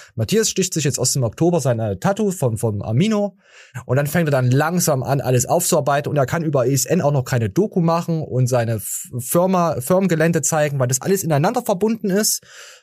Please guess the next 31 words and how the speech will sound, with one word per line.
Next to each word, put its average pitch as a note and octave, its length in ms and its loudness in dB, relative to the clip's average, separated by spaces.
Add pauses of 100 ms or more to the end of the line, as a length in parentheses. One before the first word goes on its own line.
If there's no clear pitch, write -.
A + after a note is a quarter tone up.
(420)
Und F3+ 160 0
weil F#3 120 2
er F3+ 100 2
gerade F3+ 460 0
vor F#3+ 180 0
Gericht A3 320 -4
steht. - 460 -2
Und C3+ 80 -2
dieses C#3+ 360 -2
wird C#3 380 -4
wahrscheinlich F#3 380 0
noch F#3 100 0
zwei, F#3 300 -2
drei F3+ 180 0
Monate F#3 380 2
dauern, F#3 400 2
bis F3 160 -2
das - 280 -2
alles F3+ 340 2
durch G3 260 2
ist, F3 340 -2
da-, D#3 60 0
bis D3+ 180 -2
er F3+ 60 0
dann E3+ 140 0
überhaupt D#3+ 600 0
dann D3+ 120 2
darauf C#3 340 0
antworten D#3+ 400 0
kann, C#3+ 480 -2 (600)
richtig, C3 500 -2